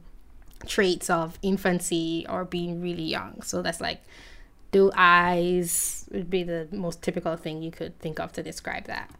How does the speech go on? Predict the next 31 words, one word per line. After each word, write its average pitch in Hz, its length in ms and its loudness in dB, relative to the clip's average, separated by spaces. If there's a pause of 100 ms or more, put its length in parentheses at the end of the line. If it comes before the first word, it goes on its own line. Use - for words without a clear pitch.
(240)
That's 196 200 4
attractive 165 520 0
to - 80 -12
people. 180 280 -6
This 190 160 0
is 220 220 0 (280)
both 226 260 6
in 247 180 8
men 247 200 8
and 240 180 4
women. 254 460 4 (440)
Um, 185 320 6
it, 180 320 -4
there's 185 180 2
attraction 185 460 2
for 196 240 4
both 190 240 2
men 185 120 4
and 185 120 2
women 190 240 2
in, 170 240 -2
for 185 120 4
that 170 200 2
in 175 80 0
the 170 60 -2
opposite 175 320 -2
sex, 180 340 0
but - 300 -4
particularly 214 640 4
in 180 140 2
women 170 640 2